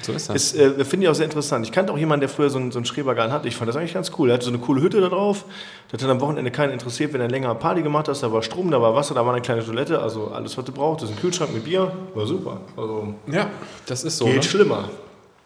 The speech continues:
Speaker 1: So ist das mit
Speaker 2: Es war
Speaker 1: uns,
Speaker 2: direkt
Speaker 1: ja.
Speaker 2: an der Autobahn, <laughs> also hat den Lärm auch keinen interessiert.
Speaker 1: Keiner konnte sich beschweren, das ist sehr gut,
Speaker 2: Ja,
Speaker 1: ey.
Speaker 2: mega.
Speaker 1: Die,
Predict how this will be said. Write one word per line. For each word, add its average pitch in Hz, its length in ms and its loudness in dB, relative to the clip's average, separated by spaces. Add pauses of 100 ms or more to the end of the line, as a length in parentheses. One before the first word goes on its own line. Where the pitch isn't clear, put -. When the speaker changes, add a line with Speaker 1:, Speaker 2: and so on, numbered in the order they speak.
(240)
Speaker 1:
So 117 100 -8
ist 113 220 -4
das 107 160 0
mit 113 100 -2
Speaker 2:
Es 120 40 2
war 131 80 8
Speaker 1:
uns, 131 80 4
Speaker 2:
direkt 160 140 6
Speaker 1:
ja. 156 40 6
Speaker 2:
an 135 60 6
der 127 100 4
Autobahn, 160 420 4 (120)
<laughs> - 120 -8
also 135 220 6
hat 165 180 6
den 147 120 10
Lärm 156 220 8
auch 156 140 8
keinen 147 300 4
interessiert. 139 440 -2 (880)
Speaker 1:
Keiner 139 240 -2
konnte 127 260 0
sich 123 140 -2
beschweren, 113 360 -2
das 107 140 -4
ist 120 100 -6
sehr 113 160 0
gut, 107 160 -2
Speaker 2:
Ja, - 60 -4
Speaker 1:
ey. 104 80 -2 (280)
Speaker 2:
mega. 131 160 -2 (160)
Speaker 1:
Die, 139 260 2